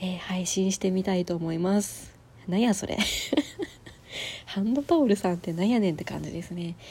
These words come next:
えー、とある方に弟子入りをしたいので、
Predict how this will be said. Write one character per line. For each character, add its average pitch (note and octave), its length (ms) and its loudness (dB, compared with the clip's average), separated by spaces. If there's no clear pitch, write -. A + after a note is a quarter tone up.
え F3+ 200 -6
ー、 - 20 -
と G#3+ 160 -2
あ C4 120 4
る C#4 120 6
方 G#3 320 2
に G#3 500 2
弟 G3 100 4
子 A3+ 340 6
入 A3+ 120 6
り A3 60 8
を A3 80 4
し - 100 0
た A3+ 180 2
い G#3 100 4
の F#3 140 0
で、 G3 540 2